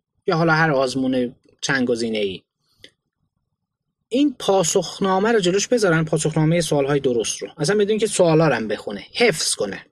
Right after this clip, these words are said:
هستن واقعاً افرادی هستن می‌تونن اینو حفظ کنن. کل پاسخنامه رو حفظ کنه. سوال اول گزینه دوه، سوال دوم گزینه چهاره، اینا رو حفظ کنه، درستش همینه. خب، اگه این فرد بره و واقعاً هم حافظه بهش کمک کنه،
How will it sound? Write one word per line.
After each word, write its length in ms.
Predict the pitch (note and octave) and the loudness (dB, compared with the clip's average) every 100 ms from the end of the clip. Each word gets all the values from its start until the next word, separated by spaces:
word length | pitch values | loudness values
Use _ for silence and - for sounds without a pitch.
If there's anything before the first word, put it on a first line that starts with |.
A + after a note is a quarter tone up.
| _ _ _ - | _ _ _ -2
هستن 400 | F3+ D#3+ A#2+ A#2+ | 0 0 -2 0
واقعاً 280 | C#3 D#3 | 2 2
افرادی 300 | C#3 - D3+ | 2 0 0
هستن 180 | E3+ D#3+ | 0 0
می‌تونن 280 | F#3 D#3+ D#3+ | -2 0 2
اینو 160 | D3 D#3 | 2 0
حفظ 300 | C#3 - - | 0 -4 -8
کنن. 260 | G2 G2 _ _ - - - - - | -10 -18 _ _ -20 -20 -20 -20 0
کل 220 | C4+ A3 | 2 2
پاسخنامه 640 | - F#3+ - F#3+ G#3 A#3+ | 2 2 0 -2 0 2
رو 80 | B3+ | 2
حفظ 280 | E3 D3 - | 2 0 -4
کنه. 300 | B2 A2+ - | -6 -8 -12
سوال 300 | - E3+ E3+ | -4 0 2
اول 320 | E3 D3+ E3+ | 2 0 0
گزینه 440 | D#3+ C#3+ C#3+ C#3+ D3 | 0 0 0 0 0
دوه، 320 | D3 D#3 F#3+ | 0 0 0
سوال 300 | F3+ D3+ C#3+ | -2 0 0
دوم 280 | C#3 C3 C#3+ | 0 0 -2
گزینه 520 | B2+ B2 B2+ C3+ C3+ | -2 -2 -2 -2 -2
چهاره، 540 | C3 A#2+ B2+ F#3+ A3 G#3+ _ | -4 -4 0 0 -2 -6 _
اینا 160 | G3+ F#3 | -4 -2
رو 60 | |
حفظ 280 | D#3+ D#3 - | 0 0 -2
کنه، 220 | - A2+ | -6 -8
درستش 520 | A2 D3+ C#3 - A#2+ A2 | -2 0 0 -2 -4 -6
همینه. 240 | F#2+ - _ _ _ _ _ _ _ _ _ _ _ _ _ _ | -12 -20 _ _ _ _ _ _ _ _ _ _ _ _ _ _
خب، 200 | - A#2 - _ _ _ _ _ | -8 -8 -10 _ _ _ _ _
اگه 180 | B3 C#4 | -2 2
این 100 | D4 | 2
فرد 340 | B3+ A#3+ G3 | 2 0 0
بره 300 | G#3 G#3 A#2+ | 4 4 2
و 100 | A2+ | 0
واقعاً 420 | B2+ A#2+ C3+ D3+ | 0 0 2 2
هم 120 | E3 D3+ | 2 2
حافظه 360 | C#3+ - C#3+ | 0 2 2
بهش 160 | D#3 C#3 | 0 0
کمک 320 | - B2+ A#2+ | -2 -2 -2
کنه، 360 | - C3+ D3+ | -4 -2 -2